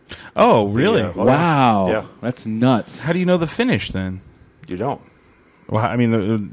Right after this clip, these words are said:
Speaker 1: the ref tells you, like, in the middle, or?
Speaker 2: Um, again, if you're lucky, the, the promoter told you who's gonna win, and then it's just kinda up to that guy to make
Speaker 1: Yeah.
Speaker 2: it happen.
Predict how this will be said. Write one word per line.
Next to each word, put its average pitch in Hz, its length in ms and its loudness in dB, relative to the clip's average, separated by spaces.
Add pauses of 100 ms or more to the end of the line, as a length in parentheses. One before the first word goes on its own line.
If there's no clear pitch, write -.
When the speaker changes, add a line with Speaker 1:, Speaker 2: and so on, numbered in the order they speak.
(120)
Speaker 1:
the 110 100 0
ref 110 220 4
tells 110 220 2
you, 110 120 0
like, 107 160 0
in 110 100 0
the 98 60 0
middle, 113 240 2
or? 101 220 -6 (520)
Speaker 2:
Um, 107 500 0
again, 110 300 -4
if 117 120 -2
you're 110 100 0
lucky, 113 320 0
the, 98 180 -2 (160)
the - 80 -4
promoter 104 480 -4
told 104 300 -4
you 92 240 -8
who's 101 220 -6
gonna 95 180 -6
win, 92 320 -8 (760)
and 90 640 -12 (260)
then 92 280 -10
it's 90 100 -12
just - 180 -12
kinda 98 200 -4
up 95 160 -4
to 98 60 -10
that 95 220 -4
guy 90 220 -6
to 87 140 -10
make 117 80 -4
Speaker 1:
Yeah. 104 160 2
Speaker 2:
it - 40 -4
happen. 95 360 -10